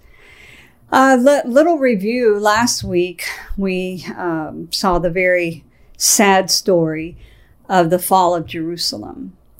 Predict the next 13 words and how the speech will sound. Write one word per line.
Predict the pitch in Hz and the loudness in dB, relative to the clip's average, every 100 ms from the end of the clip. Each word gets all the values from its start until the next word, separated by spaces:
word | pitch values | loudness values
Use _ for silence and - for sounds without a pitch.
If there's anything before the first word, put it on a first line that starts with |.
| _ _ | _ _
and | 185 180 175 175 175 170 - - _ _ _ _ 185 | 4 4 4 2 -2 -4 -10 -20 _ _ _ _ -6
the | |
very | 156 190 190 185 | -2 0 0 -2
sad | - - 185 185 175 | -2 0 2 2 0
story | - 143 170 165 - 160 175 - | -6 -6 -4 -4 -4 -6 -8 -6
of | 185 180 | -6 -4
our | 175 | -4
prophet | 175 214 220 277 - | -2 0 2 2 0
Jeremiah, | 202 185 170 165 165 180 | -2 -2 -2 -2 -4 -8
who | 185 180 | -6 -6
ended | 208 233 233 214 | -2 0 0 -2
up | 170 170 | -2 -4
ending | - 214 240 233 - | -6 -2 -2 -2 -6